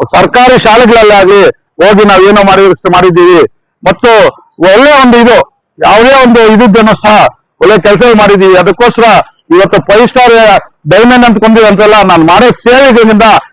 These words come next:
ನಂಗೆ ಡೈಮಂಡ್ ಅಂತಲ್ಲ ಮುಖ್ಯ, ನಾನ್ ಮಾಡೋ ಸೇವೆಗಳಿಂದ ನನ್ಗೆ ಒಂದು ಇದು ಕೊಟ್ಟಿದ್ದಾರೆ. ಇದೇ ರೀತಿ ನನ್ಗೆ ಇನ್ನೂ ಹುಮ್ಮಸ್ ಬಂತು. ಈ ತರ ನಾವು ಒಳ್ಳೆ ಕೆಲಸಗಳು ಮಾಡುವಾಗ ಇನ್ನೂ ಜಾ-, ಒಂದು, ಆ, ಮುಂದ್-, ಮುಂದೆ ನುಗ್ಗಿ ಮಾಡೋಣ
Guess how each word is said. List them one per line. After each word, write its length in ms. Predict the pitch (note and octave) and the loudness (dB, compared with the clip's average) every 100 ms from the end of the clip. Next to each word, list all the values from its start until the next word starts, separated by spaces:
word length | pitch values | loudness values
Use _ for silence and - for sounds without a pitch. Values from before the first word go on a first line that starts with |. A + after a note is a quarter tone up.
| - | -6
ನಂಗೆ 180 | F3+ F#3 | -2 0
ಡೈಮಂಡ್ 440 | F3 A3+ C4+ B3+ | 0 0 0 0
ಅಂತಲ್ಲ 280 | A#3+ G#3+ G#3+ | 0 0 0
ಮುಖ್ಯ, 280 | G#3 G3+ A3+ A#3 - - - | 0 -2 -2 0 -2 -6 -6
ನಾನ್ 120 | D#3+ | -2
ಮಾಡೋ 220 | F3+ A3 | 0 0
ಸೇವೆಗಳಿಂದ 560 | A3 A3 B3+ B3 A#3+ A3+ G#3+ | -2 0 0 0 0 0 0
ನನ್ಗೆ 320 | G#3 G3 G3 | 0 0 0
ಒಂದು 160 | G3 | 0
ಇದು 80 | F#3+ | 0
ಕೊಟ್ಟಿದ್ದಾರೆ. 680 | A3 G#3 G#3 A#3+ A3+ - _ E3+ | 0 0 0 0 -2 -6 _ -2
ಇದೇ 180 | A#3 C#4+ | 0 2
ರೀತಿ 300 | C#4 G#3 B3+ | 0 0 0
ನನ್ಗೆ 280 | A#3 A3+ | 0 0
ಇನ್ನೂ 240 | A3+ B3+ C#4+ | 0 2 2
ಹುಮ್ಮಸ್ 280 | B3 B3+ F#3+ | 2 0 -2
ಬಂತು. 320 | G#3+ G#3 G#3 D#3 - _ F#3+ | -2 0 0 -2 -4 _ -4
ಈ 40 | G3+ | -2
ತರ 140 | C4 C#4 | 0 0
ನಾವು 400 | B3+ B3 A3+ G#3 - - F3 | 2 2 2 0 -2 -8 -2
ಒಳ್ಳೆ 260 | A3 C#4+ C#4+ | 0 0 0
ಕೆಲಸಗಳು 340 | A#3+ G#3+ B3 | -2 0 0
ಮಾಡುವಾಗ 340 | A#3 A3+ A3 A3+ F#3+ - _ F3 | 0 0 0 2 0 -4 _ -2
ಇನ್ನೂ 400 | A#3 D4 D4 A#3 | 0 2 0 0
ಜಾ-, 600 | G#3+ A#3 A3+ G#3 F#3+ G3 | 0 0 2 0 0 0
ಒಂದು, 200 | G3+ G3+ E3+ - _ - | 0 0 0 -4 _ -2
ಆ, 80 | F3+ | 0
ಮುಂದ್-, 360 | F3 G3 A#3+ | 0 0 0
ಮುಂದೆ 240 | A3+ A#3+ C#4 | 0 0 0
ನುಗ್ಗಿ 380 | B3 G3+ B3 G3 | 0 0 0 0
ಮಾಡೋಣ 500 | - - G#3 C4 | -2 -4 -2 0